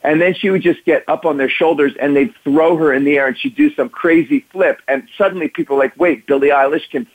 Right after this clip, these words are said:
flip in the air? This is nuts." Like, she'd be twenty feet in the air.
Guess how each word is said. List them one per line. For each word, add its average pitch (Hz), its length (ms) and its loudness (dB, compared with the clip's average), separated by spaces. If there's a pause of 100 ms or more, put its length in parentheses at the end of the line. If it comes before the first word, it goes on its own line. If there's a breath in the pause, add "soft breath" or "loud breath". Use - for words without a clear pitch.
(100)
flip 151 220 -2
in 139 120 -2
the 123 160 0
air? 139 280 0 (400 soft breath)
This 170 160 0
is 147 160 0
nuts." 170 500 2
Like, 135 140 0
she'd 151 160 0
be 139 80 2
twenty 170 320 0
feet 151 240 0
in 135 80 0
the 135 120 2
air. 123 200 -2